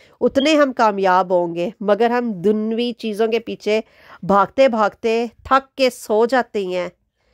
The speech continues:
और वो हमारी जो थकावट होती है ना, वो सोना जो हमारा होता है, वो हमारे, ए, बाहर की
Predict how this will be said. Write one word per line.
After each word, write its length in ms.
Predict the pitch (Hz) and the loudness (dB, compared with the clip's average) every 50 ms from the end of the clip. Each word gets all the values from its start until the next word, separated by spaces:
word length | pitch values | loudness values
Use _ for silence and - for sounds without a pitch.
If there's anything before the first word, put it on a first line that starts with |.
| _ _ _ _ _ _ | _ _ _ _ _ _
और 340 | - - 233 240 262 269 247 240 _ - | 2 6 6 6 6 4 2 0 _ -4
वो 160 | 226 294 339 339 | 2 2 4 4
हमारी 380 | 285 269 254 254 247 269 294 302 | 4 2 0 0 0 0 -2 -4
जो 120 | 285 339 | -4 -6
थकावट 520 | 339 - - - 226 196 185 208 269 269 285 | -6 -6 -6 -2 -2 0 0 0 -2 0 -2
होती 280 | 247 - - 262 262 | -4 -4 -6 -8 -4
है 120 | 294 285 269 | -2 -2 0
ना, 200 | 254 240 240 294 _ _ _ _ _ _ _ _ _ _ - - _ _ - | 0 -2 -2 -4 _ _ _ _ _ _ _ _ _ _ -20 -20 _ _ -4
वो 640 | 180 190 233 247 247 254 254 262 262 262 262 262 262 | 2 6 6 6 8 6 4 2 2 0 0 -2 -4
सोना 480 | - - - - 226 208 202 214 240 254 | -6 -10 -10 -6 -4 -4 -2 -2 -4 -4
जो 160 | 233 269 262 | -4 -4 -6
हमारा 340 | 240 247 220 214 196 190 202 | -6 -6 -6 -4 -4 -2 -2
होता 280 | 208 202 202 - 220 | -2 -2 -2 0 2
है, 200 | 208 214 240 277 - 202 | 2 2 0 -2 -2 2
वो 140 | 208 233 247 | 2 2 4
हमारे, 560 | 240 247 220 208 202 196 196 208 220 240 262 - _ _ _ _ _ _ _ _ - | 2 0 0 0 2 2 2 2 0 0 -2 -4 _ _ _ _ _ _ _ _ -2
ए, 300 | 233 233 240 247 247 240 | 0 2 2 4 2 0
बाहर 380 | 196 170 208 202 202 214 226 233 | 0 2 2 4 4 4 2 0
की 560 | 226 - 240 247 247 247 254 254 254 247 - | -4 -10 -10 -8 -8 -6 -6 -6 -6 -8 -10